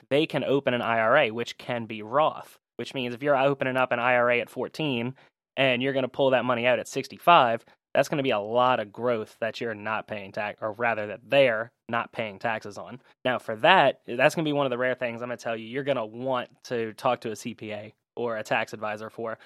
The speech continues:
You should not trust me at all with that, because that is a really tricky thing to pull off. There's just a lot of rules, and it's not something I'm gonna cover here 'cause it's not gonna apply to too, too many people here. But that is something you can do,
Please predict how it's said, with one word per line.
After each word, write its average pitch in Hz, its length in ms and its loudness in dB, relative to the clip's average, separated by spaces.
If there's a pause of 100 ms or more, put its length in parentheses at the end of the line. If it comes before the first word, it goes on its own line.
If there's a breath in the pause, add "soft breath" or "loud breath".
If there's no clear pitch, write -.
(260 loud breath)
You 127 80 -6
should 123 160 -4
not 127 180 -2
trust 127 260 0
me 113 140 -8
at 104 160 -6
all 147 220 6
with 143 100 -2
that, 156 220 4
because 123 300 -4
that 127 200 2
is 120 140 -2
a 117 160 -6
really 123 640 -6 (400 soft breath)
tricky 135 480 -4
thing 113 280 -2
to 104 60 -8
pull 110 280 -2
off. - 340 -8 (380)
There's 131 180 4
just 113 140 -6
a 101 80 0
lot 120 240 4
of 117 80 -2
rules, 156 400 2
and 131 100 -2
it's - 80 -6
not 131 160 0
something 110 180 -4
I'm 110 100 -4
gonna 104 120 -8
cover 123 380 -2
here 113 240 -4
'cause 117 80 -16
it's 107 80 -12
not - 160 -6
gonna 98 120 -10
apply 117 360 0
to 113 80 -12
too, - 160 -14
too 120 180 -12
many 113 240 -10
people 123 300 -12
here. 123 260 -8 (340 soft breath)
But 185 300 8 (140)
that 147 180 4
is 160 140 0
something 135 340 -2
you 123 100 -8
can 120 440 -4
do, 120 360 -4